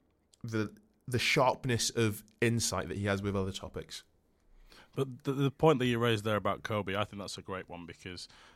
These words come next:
Speaker 2: <laughs> when you look at a lot of the material in this particular special,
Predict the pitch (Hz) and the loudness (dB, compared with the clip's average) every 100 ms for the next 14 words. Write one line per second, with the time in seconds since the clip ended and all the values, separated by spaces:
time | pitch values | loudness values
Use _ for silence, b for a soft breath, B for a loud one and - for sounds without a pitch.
0 | b b _ - - - 113 B B B | b b _ 0 0 2 -2 B B B
1 | B - 123 123 123 127 - 120 107 - | B -8 -2 0 2 2 2 0 0 -2
2 | - 120 107 104 101 - 107 101 95 95 | -10 -6 -4 -4 -8 -6 -4 -4 -6 -4
3 | 107 117 - - - 101 107 - 90 82 | -2 -2 -4 -10 -12 -10 -8 -8 -8 -8
4 | - 92 - - 71 | -8 -8 -8 -10 -12